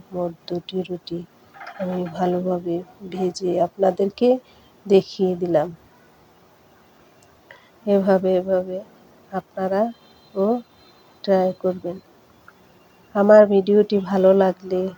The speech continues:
লাইক, কমেন্ট এবং শেয়ার করে দিবেন, এবং আমার চ্যানেলে যারা নতুন তারা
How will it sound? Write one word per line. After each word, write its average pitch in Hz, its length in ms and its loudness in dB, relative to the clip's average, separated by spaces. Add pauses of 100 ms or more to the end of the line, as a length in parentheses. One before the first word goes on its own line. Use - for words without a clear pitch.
(140)
লাইক, 175 260 2 (140)
কমেন্ট 185 420 -4 (160)
এবং 180 360 -2
শেয়ার 180 340 2
করে 170 260 -8
দিবেন, 180 360 -14 (640)
এবং 202 360 4 (200)
আমার 226 280 4
চ্যানেলে 202 580 2
যারা 180 360 4
নতুন 185 460 -2 (600)
তারা 180 280 0